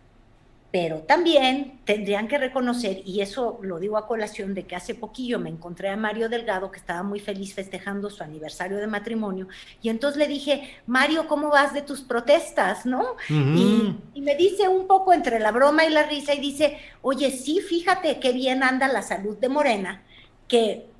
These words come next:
Speaker 1: uno ganando y cumpliendo el objetivo con doce gubernaturas, con el Congreso por el lado, soy un verdadero",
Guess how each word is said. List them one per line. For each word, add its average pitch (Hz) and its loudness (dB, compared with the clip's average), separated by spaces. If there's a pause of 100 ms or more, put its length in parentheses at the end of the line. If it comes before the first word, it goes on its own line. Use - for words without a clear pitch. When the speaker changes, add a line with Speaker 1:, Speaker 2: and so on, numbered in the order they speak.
Speaker 1:
uno 330 8
ganando 302 6
y 208 2
cumpliendo 269 6
el 285 8
objetivo 254 2
con 202 -2
doce 262 2
gubernaturas, 254 2
con 220 -2
el 208 -10
Congreso 269 2
por 294 6
el 294 2
lado, 262 4
soy 214 -4
un 254 -2
verdadero", 214 0